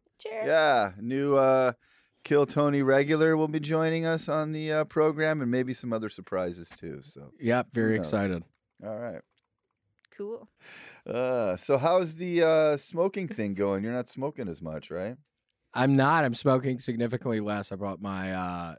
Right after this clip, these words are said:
Speaker 3: second pack today in, like, a week. I have been stealing cigarettes from people.
Speaker 2: But you used to get, like, a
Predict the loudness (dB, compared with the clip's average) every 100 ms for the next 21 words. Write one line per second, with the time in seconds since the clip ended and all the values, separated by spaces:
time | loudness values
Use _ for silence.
0 | _ -10 0 2 2 -2 -4 0 2 4
1 | 2 0 -8 -20 _ _ _ _ _ _
2 | -2 0 4 4 6 4 4 2 2 2
3 | 2 2 0 0 0 0 -2 -2 0 0
4 | 0 -2 -4 -2 -2 -2 -4 -6 -4 -4
5 | -4 -4 -4 -6 _ _ _ 0 4 4
6 | 2 0 -4 0 4 4 4 4 4 4
7 | 0 -2 -4